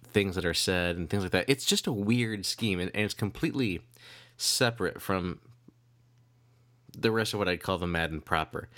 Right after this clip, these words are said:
because it's, it's definitely, you can tell when you click into it, it just kinda just shifts away from the entire menu system and everything.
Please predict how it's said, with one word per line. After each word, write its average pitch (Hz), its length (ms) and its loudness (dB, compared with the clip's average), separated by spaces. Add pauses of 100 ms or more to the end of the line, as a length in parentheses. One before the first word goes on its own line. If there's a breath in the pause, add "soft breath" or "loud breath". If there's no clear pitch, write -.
(320 loud breath)
because 90 480 0 (600)
it's, - 160 0 (360)
it's 117 140 0
definitely, 120 520 2
you 92 60 0
can 92 160 -2
tell 90 340 2 (400 loud breath)
when 107 140 2
you 104 100 2
click 123 260 0
into 113 280 2
it, 92 100 -2
it 98 120 -2
just 101 120 0
kinda 95 200 2
just 85 320 -6
shifts - 560 0 (180)
away 98 360 2
from 92 200 -4
the 90 140 0
entire 90 680 0 (420 loud breath)
menu 110 380 2
system 101 340 -4
and 87 100 0
everything. 92 540 0